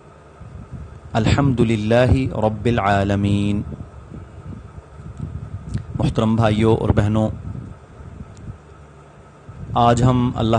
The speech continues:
کے فضل اور اس کی توفیق کے ساتھ قرآن مجید کی پہلی سورت، سورۃ الفاتحہ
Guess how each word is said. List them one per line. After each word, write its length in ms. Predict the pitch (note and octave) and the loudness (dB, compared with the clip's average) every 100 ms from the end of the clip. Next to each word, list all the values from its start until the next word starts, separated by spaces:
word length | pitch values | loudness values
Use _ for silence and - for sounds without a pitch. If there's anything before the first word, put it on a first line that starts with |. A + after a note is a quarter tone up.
| A2+ | 2
کے 80 | - | 0
فضل 500 | A#2 G#2+ B2 B2 B2 | 0 2 2 2 0
اور 160 | A#2 A2+ | 0 0
اس 160 | A2 | 0
کی 80 | B2 | -2
توفیق 480 | A#2 G#2 - A#2 - | 0 0 0 -2 0
کے 80 | B2 | 0
ساتھ 520 | A2 G#2 G#2 - - - - - - - - - - - - - - - - - - - | 4 4 2 -2 -4 -8 -14 -16 -16 -18 -18 -16 -14 -14 -16 -20 -18 -16 -14 -14 -14 -2
قرآن 380 | A#2 A2+ A2+ B2 | 0 2 2 2
مجید 440 | B2 G#2+ A2+ A2+ | 2 0 0 -2
کی 200 | - A#2+ | -4 -4
پہلی 360 | - A#2+ A2+ C3 | 0 0 2 2
سورت، 520 | - A#2+ A#2 - - - - - - - - - - - - - | 0 2 2 0 -10 -14 -20 -20 -20 -20 -18 -12 -10 -8 -10 -10
سورۃ 300 | - - A2+ - | -6 0 2 2
الفاتحہ 800 | G#2+ - A2+ A2 B2+ B2+ A#2+ | -2 2 2 2 0 2 2